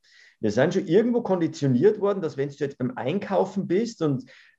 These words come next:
irgendwelche Leute stehen hinter dir oder vor dir, dass du schon irgendwer so ein komisches Gefühl hast. Ja? Dass du sagst, boah, ich, ruckt mir der jetzt so nah auf die Pelle oder ist das jetzt ein, ich, ich weiß nicht, vielleicht geht's nur mir so, aber ich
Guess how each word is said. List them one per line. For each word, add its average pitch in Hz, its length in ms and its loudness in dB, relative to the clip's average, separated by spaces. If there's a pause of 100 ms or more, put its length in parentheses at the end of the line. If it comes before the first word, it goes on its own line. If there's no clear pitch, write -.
irgendwelche 151 500 4
Leute 120 300 4
stehen 156 240 -4
hinter 185 440 0
dir 208 340 2
oder 147 160 2
vor 139 300 -2
dir, 196 260 2
dass 147 200 -6
du 165 100 -10
schon 139 240 -10
irgendwer 170 440 0
so 156 120 -2
ein 151 180 0
komisches 190 500 -2
Gefühl 180 460 0
hast. - 220 -6
Ja? - 240 -2 (320)
Dass 123 140 4
du 135 80 2
sagst, - 180 -4
boah, 156 440 -6
ich, - 220 -8 (200)
ruckt 190 240 4
mir 185 120 2
der 151 200 4
jetzt 147 100 -4
so 135 220 -2
nah 120 240 2
auf 139 80 -6
die 131 100 -4
Pelle 165 500 4
oder 131 140 4
ist 143 220 -6
das 131 80 -6
jetzt 131 240 0
ein, 131 140 6 (680)
ich, 139 160 0
ich 139 80 0
weiß 254 180 6
nicht, 254 140 0
vielleicht 165 240 0
geht's - 180 -8
nur 170 100 -2
mir 175 240 0
so, 262 180 0
aber 180 240 4
ich 147 160 -12